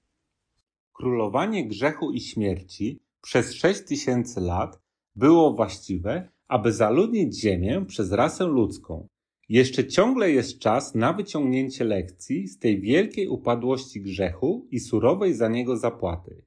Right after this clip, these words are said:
Jest to czas dozwolony przez Boga człowiekowi na wypróbowanie jego własnych sposobów na stanie się doskonałym i osądzenie,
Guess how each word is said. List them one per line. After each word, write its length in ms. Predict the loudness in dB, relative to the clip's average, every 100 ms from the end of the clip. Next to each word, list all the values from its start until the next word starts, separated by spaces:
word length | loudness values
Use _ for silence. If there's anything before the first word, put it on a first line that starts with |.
| _ _ _ _
Jest 320 | 4 4 2
to 80 | -4
czas 360 | 0 2 2 2
dozwolony 680 | 2 2 0 2 2 2
przez 300 | -2 -2 -4
Boga 520 | -2 0 0 -2 -6 -6
człowiekowi 880 | -2 0 0 0 -4 -6 -6 -8 -12 _ _
na 180 | 0 2
wypróbowanie 840 | 2 0 0 2 2 4 2 2
jego 220 | -2 -2 -4
własnych 540 | 0 0 -2 -6 -10
sposobów 680 | -8 -10 -6 -6 -4 -4 -4 -8 -6
na 120 | -6
stanie 360 | -2 -2 -2
się 180 | -4 -6
doskonałym 1120 | -4 -2 -2 -2 -4 -2 -2 0 0 -4 -8 -2
i 120 | 0
osądzenie, 800 | 0 -2 -2 0 -2 -2 -4